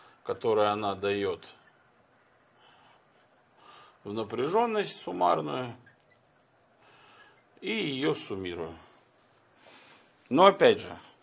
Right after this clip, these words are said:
так как у меня есть понимание того, что работает вот эта вещь в белой рамочке,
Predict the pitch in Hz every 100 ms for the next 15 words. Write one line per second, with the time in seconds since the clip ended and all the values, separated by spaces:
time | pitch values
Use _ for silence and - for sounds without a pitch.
0 | - 156 156 131 127 135 139 135 135 135
1 | 120 - - - _ _ _ _ - _
2 | - - - - _ - 113 123 127 120
3 | 113 104 117 127 123 - 117 113 123 127
4 | 117 107 95 90 - _ _ _ - -
5 | - _ - 113 127 120 117 117 120 107
6 | 110 113 123 117 120 254 220 135 - -